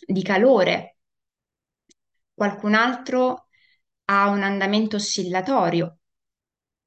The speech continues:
Nel momento in cui noi ci concediamo la possibilità di guardare con curiosità e in un atteggiamento che sospende qualunque tipo di giudizio e di valutazione quell'esperienza,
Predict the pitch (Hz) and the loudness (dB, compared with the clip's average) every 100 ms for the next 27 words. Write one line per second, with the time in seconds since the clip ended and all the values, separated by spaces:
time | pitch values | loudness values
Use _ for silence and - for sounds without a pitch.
0 | _ _ _ _ _ _ _ - 294 302 | _ _ _ _ _ _ _ -2 2 4
1 | 427 480 - 233 214 196 165 165 247 269 | 2 -2 -4 -6 -6 -4 -2 -2 -2 -4
2 | 214 185 185 - 202 254 202 175 170 170 | -6 -6 -6 -6 -4 -2 -2 -4 -6 -12
3 | - 170 165 180 208 247 185 175 175 175 | -10 -6 -2 -2 0 2 2 0 0 0
4 | 165 147 156 165 - 254 254 - 170 170 | -4 -4 -8 -10 -6 -2 -2 -4 -4 -2
5 | 165 - 165 151 - _ _ _ _ _ | -4 -4 -2 -2 -4 _ _ _ _ _
6 | _ _ _ _ - 220 208 185 180 180 | _ _ _ _ -4 0 2 2 0 -2
7 | 196 170 180 208 233 220 196 170 - - | -6 -4 -2 0 -2 -4 -4 -4 -4 -6
8 | 202 - 208 - 285 254 190 185 240 240 | -6 -6 -6 0 2 4 2 2 0 -2
9 | 214 240 208 190 190 185 190 240 - 190 | -2 -4 -4 -4 -6 -6 -4 -4 -4 -4
10 | 180 175 175 170 170 170 - 180 165 156 | -4 -2 -2 -2 -4 -6 -6 -2 0 0
11 | 165 - _ _ _ _ - 269 208 190 | -4 -8 _ _ _ _ 2 2 2 0
12 | - 190 180 156 165 160 - 185 208 | -6 -4 -2 -4 -4 -8 -6 -8 -8